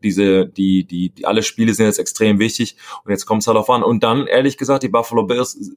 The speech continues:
in deiner eigenen Division, ich meine, die, die knabbern dir ja auch irgendwie an den, am Fußgelenk und könnten da halt auch noch was machen. Den Rest der Saison, ja, on to Cincinnati, dem, dem berühmten Spruch.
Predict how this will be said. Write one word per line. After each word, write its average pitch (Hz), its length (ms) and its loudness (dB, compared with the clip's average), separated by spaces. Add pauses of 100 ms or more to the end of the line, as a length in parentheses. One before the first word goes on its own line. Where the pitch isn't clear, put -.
(180)
in - 140 -8
deiner 113 200 0
eigenen 143 300 2
Division, 104 540 0 (260)
ich - 140 -20
meine, 123 140 -2
die, 123 60 -2
die - 120 -8
knabbern 139 340 2
dir 135 60 2
ja 131 120 4
auch 147 200 2
irgendwie 110 180 2
an 95 80 2
den, 95 220 0
am 98 240 -2
Fußgelenk 110 640 -2 (240)
und 117 140 -6
könnten 120 280 -2
da 117 80 2
halt 117 160 2
auch 143 80 4
noch 131 140 2
was 95 100 -2
machen. 87 380 -6 (480)
Den 104 100 0
Rest 135 300 2
der 139 60 4
Saison, 135 500 0 (280)
ja, 90 120 -2
on 95 180 0
to 95 80 -6
Cincinnati, 104 600 0
dem, 95 200 2
dem 95 120 0
berühmten 101 300 0
Spruch. - 400 -2